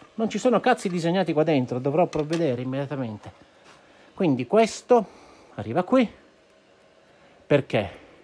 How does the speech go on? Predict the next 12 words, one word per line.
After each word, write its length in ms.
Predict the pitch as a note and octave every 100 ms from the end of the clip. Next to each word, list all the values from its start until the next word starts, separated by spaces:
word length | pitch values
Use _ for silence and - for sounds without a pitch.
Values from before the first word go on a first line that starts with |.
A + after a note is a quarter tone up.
| _ _ - - -
Perché 260 | C3+ -
viene 240 | C3 A2+ G#2+
da 80 | B2+
lui, 360 | E3 C3+ G#3
che 140 | C4+ G#3
viene 380 | C#3 A2 D3+
da 100 | E3
lui, 280 | C#3 A2+ -
che 120 | -
viene 240 | C3+ A#2+ C3
da 100 | F#2
lui. 320 | C3 B2